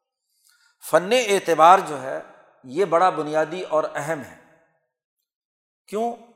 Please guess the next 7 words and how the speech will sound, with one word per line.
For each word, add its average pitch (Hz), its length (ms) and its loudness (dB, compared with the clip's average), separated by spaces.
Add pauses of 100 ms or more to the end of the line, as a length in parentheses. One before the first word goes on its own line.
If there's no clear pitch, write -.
(120)
کہ 196 80 -6 (100)
خود 247 280 0
قرآن 214 240 6
حکیم 190 420 -8
نے 185 120 -6
کہا، 139 300 -2
"فَاعْتَبِرُوا 196 1000 -2